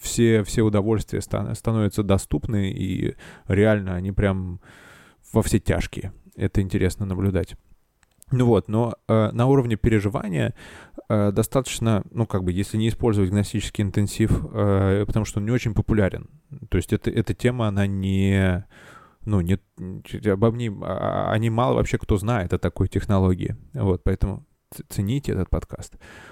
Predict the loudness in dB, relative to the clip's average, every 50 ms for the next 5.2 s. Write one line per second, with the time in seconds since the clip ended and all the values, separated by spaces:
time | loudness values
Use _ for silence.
0 | -20 _ -10 -10 -6 -4 -4 -4 -4 -4 -6 -4 -4 -2 -2 -2 -4 -4 -6 -12
1 | -18 _ _ -18 -18 -18 -20 -20 _ -20 -20 _ _ _ 2 2 4 4 4 2
2 | 0 -2 0 _ 0 0 0 -2 -6 -6 -6 -8 _ _ 6 6 6 6 6 4
3 | 4 2 2 -2 -10 -20 -20 -20 -20 _ -6 0 4 4 4 6 6 4 4 4
4 | 2 -2 0 0 0 0 -2 -2 -4 -6 -4 -2 -2 -2 -2 -6 -8 -4 -2 0
5 | 0 0 0